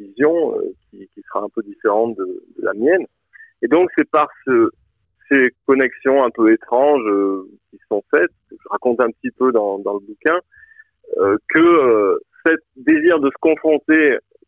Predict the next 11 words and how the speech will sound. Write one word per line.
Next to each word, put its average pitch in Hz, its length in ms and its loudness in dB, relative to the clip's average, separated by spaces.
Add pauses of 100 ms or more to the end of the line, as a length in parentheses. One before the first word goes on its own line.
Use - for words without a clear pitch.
(420)
politiquement 139 1000 0
à, 107 320 2
au, 101 420 2
au - 80 -4
projet 123 640 2
de 110 140 -2
grand, 113 540 -2
euh, - 20 -6 (100)
ceci, 113 260 -16
grand 110 300 -2
cela, 123 320 2